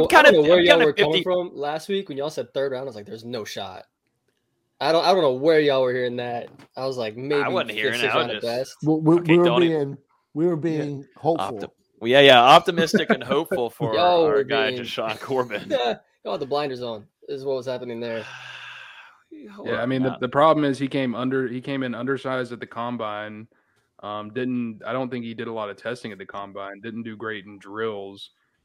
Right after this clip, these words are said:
Speaker 4: And then he came back to pro day and, and looked pretty average, in my opinion. You look at Keir Thomas, he didn't even get the invite to the combine. And then pro day,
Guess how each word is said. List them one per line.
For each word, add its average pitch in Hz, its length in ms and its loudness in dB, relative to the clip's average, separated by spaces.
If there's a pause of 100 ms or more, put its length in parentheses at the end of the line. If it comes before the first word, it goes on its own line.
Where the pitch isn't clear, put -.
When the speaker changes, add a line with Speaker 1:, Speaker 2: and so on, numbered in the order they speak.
Speaker 4:
And 123 100 -4
then 139 100 -2
he 131 60 -2
came 135 200 -4
back 120 360 -4
to 120 100 -10
pro 117 240 -4
day 107 300 -8
and, 104 280 -14
and 110 180 -12
looked - 280 -12 (280)
pretty 110 260 -6
average, 107 380 -6
in 107 60 -14
my 104 160 -10
opinion. 104 560 -14 (480)
You 127 100 -2
look 135 120 4
at 113 100 -10
Keir 127 220 -2
Thomas, 123 400 -2
he 123 80 -6
didn't 113 120 -6
even 110 40 -8
get 107 160 -12
the 101 100 -14
invite 113 360 -4
to 104 60 -14
the 101 100 -12
combine. 104 520 -10
And 104 100 -16
then 104 280 -16 (540)
pro 127 200 4
day, 120 560 0